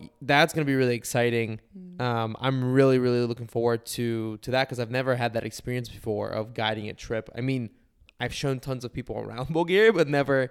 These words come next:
Speaker 1: in this organized fashion. So I think that's gonna be a lot of fun. Um, and then after that,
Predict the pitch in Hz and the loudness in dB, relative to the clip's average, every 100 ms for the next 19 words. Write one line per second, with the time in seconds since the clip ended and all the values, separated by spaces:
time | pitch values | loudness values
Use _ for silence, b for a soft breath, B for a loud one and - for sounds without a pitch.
0 | B B B - 123 - 123 120 113 - | B B B -6 -6 -4 -6 -4 -6 -4
1 | 113 113 117 110 - 110 120 117 110 107 | -4 -2 -6 -6 -4 -4 -4 -6 -6 -6
2 | 117 110 110 107 107 _ _ _ _ 113 | -8 -8 -8 -8 -10 _ _ _ _ -8
3 | 110 110 - 139 127 113 113 _ _ _ | -8 -8 -6 -2 -2 -2 -10 _ _ _
4 | _ 131 131 123 117 113 - _ _ - | _ -4 -2 -2 -6 -10 -16 _ _ -6
5 | 139 131 131 139 - 127 120 120 156 147 | -4 -2 -2 -2 -2 -4 -2 2 4 4
6 | 127 143 | 2 -2